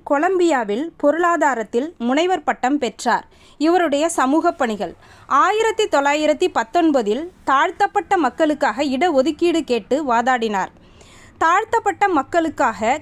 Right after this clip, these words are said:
கல்வி மற்றும் சமூக பொருளாதார நிலை உயர போராடினார். ஆயிரத்தி தொள்ளாயிரத்தி இருபத்தி ஏழில் தீண்டாமைக்கு எதிராக போராடினார்.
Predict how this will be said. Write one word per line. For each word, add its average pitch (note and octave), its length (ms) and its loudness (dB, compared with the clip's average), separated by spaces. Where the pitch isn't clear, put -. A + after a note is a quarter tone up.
கல்வி E4+ 480 2
மற்றும் D#4 360 0
சமூக E4+ 480 0
பொருளாதார E4 600 2
நிலை B3 300 0
உயர B3 460 0
போராடினார். A#3 600 0
ஆயிரத்தி G4 560 0
தொள்ளாயிரத்தி C#4+ 600 0
இருபத்தி C#4 540 -2
ஏழில் B3+ 400 0
தீண்டாமைக்கு E4+ 640 2
எதிராக B3 520 0
போராடினார். A3 560 0